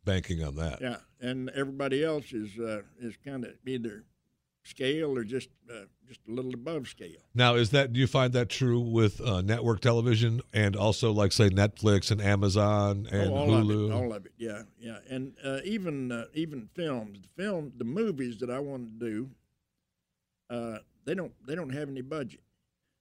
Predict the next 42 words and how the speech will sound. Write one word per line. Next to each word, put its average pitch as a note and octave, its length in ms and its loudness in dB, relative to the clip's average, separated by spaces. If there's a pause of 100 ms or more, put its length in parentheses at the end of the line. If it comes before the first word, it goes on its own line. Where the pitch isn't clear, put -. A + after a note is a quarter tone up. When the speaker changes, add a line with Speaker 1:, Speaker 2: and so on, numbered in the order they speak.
(140)
Speaker 2:
Movies C3 500 0
I G#2+ 100 -4
don't G#3 320 -4
wanna A#2 260 -4
do, G#2+ 380 -6
you B2+ 80 -10
know, C3+ 160 -8
these A#2+ 180 -10
comic F3+ 480 -8
book A2+ 200 -8 (120)
movies, A#2 440 -10
they've E3 200 -4
got D3 160 -4
a - 20 -4
big D#3 340 -2
budget. A2+ 360 -6
Speaker 1:
Yeah, E2+ 100 -2
no D#2+ 160 -2
kidding. F2+ 220 -4
Speaker 2:
But E2 140 -6
that, D3 420 -8
that D#3 160 -6
all D3 200 -2
goes B2 360 -2
for A2 220 -10 (120)
special C3 460 -8
effects, F3 600 -12
you G#3 60 -18
know. G#3 140 -16
Speaker 1:
Right. D#2 320 0 (440)
Speaker 2:
So, A2 280 -6 (300)
you E3+ 100 -8
know, F#2+ 280 -12
there's A#2+ 240 -8
not, C#3 220 -14 (160)
uh, A#2+ 180 -6
there's B2+ 160 -10
not F3+ 220 -14
much F3 260 -10
of A#2+ 120 -16
a A#2 40 -14
budget B2 420 -6